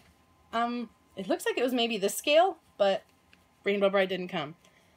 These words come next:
So Rainbow Brite is running around nude somewhere. However, we can steal her clothes.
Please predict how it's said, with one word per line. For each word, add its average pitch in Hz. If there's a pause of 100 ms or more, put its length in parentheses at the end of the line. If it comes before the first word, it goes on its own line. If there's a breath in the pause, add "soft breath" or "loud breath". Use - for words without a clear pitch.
So 214
Rainbow 339
Brite 254
is 208
running 233
around 208
nude 262
somewhere. 170 (140)
However, 262 (1160)
we 311
can 240
steal 233
her 277
clothes. 277